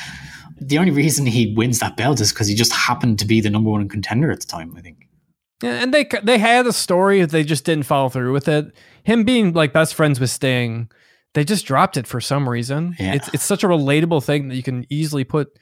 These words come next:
Speaker 2: together. W C W, two best friends.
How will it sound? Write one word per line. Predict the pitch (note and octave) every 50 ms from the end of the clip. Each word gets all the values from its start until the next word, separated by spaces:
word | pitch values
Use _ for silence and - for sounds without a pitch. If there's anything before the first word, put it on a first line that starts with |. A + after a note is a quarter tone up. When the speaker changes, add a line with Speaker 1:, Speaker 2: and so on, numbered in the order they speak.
| _ _ _ _
Speaker 2:
together. | - C#3 C3 D3 D#3+ D#3+ C#3+ B2+ B2 B2+
W | A#2+ C#3 D3 D#3
C | C#3+ -
W, | D3 C#3 B2+ C3 C#3 C#3 C#3 C#3+
two | - - D3
best | C#3 C#3+ D3 - -
friends. | - B2 A#2+ B2 C3 C#3+ D3+ D#3 D3+ - -